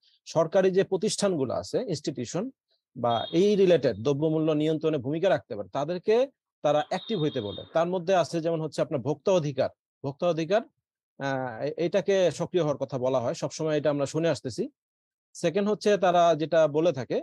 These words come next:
আপনার টিসিবির মাধ্যমে পণ্য বিক্রি বাড়ানোর, আহ, পদক্ষেপের কথা বলে থাকে। Third হচ্ছে তারা যেটা বলে থাকে বা-, বাজার monitor করা,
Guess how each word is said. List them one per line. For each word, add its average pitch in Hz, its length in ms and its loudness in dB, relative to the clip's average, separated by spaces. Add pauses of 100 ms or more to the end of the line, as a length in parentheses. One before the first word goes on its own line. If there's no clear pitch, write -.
(100)
আপনার 123 340 -6 (520)
টিসিবির 220 380 2
মাধ্যমে 180 460 2
পণ্য 190 300 0
বিক্রি 185 340 0
বাড়ানোর, 156 420 2
আহ, 139 360 -8
পদক্ষেপের 143 520 -4
কথা 131 200 -4
বলে 127 220 0
থাকে। 170 320 -6 (540)
Third 170 220 2
হচ্ছে 208 180 0
তারা 180 220 2
যেটা 170 200 0
বলে 165 180 0
থাকে 143 200 -4
বা-, 143 340 -2
বাজার 151 320 0
monitor 160 400 2
করা, 113 280 -2